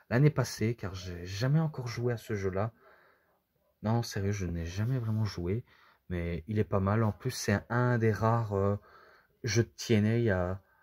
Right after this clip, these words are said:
à être joué en français, donc c'est vraiment, euh, c'est vraiment sympa de l'avoir. En tout cas, je regrette pas du tout.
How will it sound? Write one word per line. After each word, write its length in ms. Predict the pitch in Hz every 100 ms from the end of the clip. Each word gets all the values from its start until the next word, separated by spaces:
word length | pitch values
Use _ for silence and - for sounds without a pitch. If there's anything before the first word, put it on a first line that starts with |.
| _ _ _
à 80 | -
être 200 | 101 -
joué 220 | 107 98 113
en 80 |
français, 580 | 110 - 104 - 107 113 _ _ _ _ _ _ _
donc 220 | 95 92
c'est 160 | - 95
vraiment, 500 | 85 101 113 117 107
euh, 180 | 90 85 95 101 _ _ _ _
c'est 160 | - 92
vraiment 240 | 104 117
sympa 320 | 113 110 -
de 60 | 101
l'avoir. 440 | 98 90 95 104 -
En 60 |
tout 120 | 78
cas, 80 | -
je 120 | 104
regrette 340 | 98 87 87 -
pas 100 | 104
du 100 | 107
tout. 240 | - 107